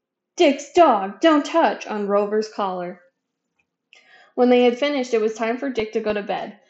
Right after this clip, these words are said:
He kissed his mother and said good night to his father and went happily upstairs, his key, ring of keys jingling from his belt. Mister Thompson sank down in the chair in the living room and lit his pipe.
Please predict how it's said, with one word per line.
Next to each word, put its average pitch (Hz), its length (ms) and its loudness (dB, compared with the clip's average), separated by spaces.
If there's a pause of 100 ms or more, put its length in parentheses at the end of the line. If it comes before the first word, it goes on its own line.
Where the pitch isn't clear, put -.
(240)
He 214 100 -4
kissed 226 280 -2
his 302 120 -6
mother 214 300 -2
and 214 140 -2
said 220 240 -6
good 254 120 2
night 208 260 -6
to 233 100 -6
his 226 120 -6
father 180 400 -6
and 208 120 -6
went 214 160 -8
happily 254 400 -8
upstairs, 175 600 -8
his 214 180 -6
key, - 600 -20
ring 240 260 -2
of 285 140 -6
keys 196 380 -10
jingling 196 480 -6
from 190 180 -10
his 196 140 -10
belt. - 360 -8 (960)
Mister 240 260 0
Thompson 226 460 -6
sank 220 240 -6
down 226 180 -4
in 233 120 -2
the 240 80 0
chair 190 440 -10
in 202 60 -12
the 202 100 -8
living 185 360 -6
room 190 180 -8
and 196 140 -8
lit 190 120 -6
his 202 140 -12 (100)
pipe. - 220 -10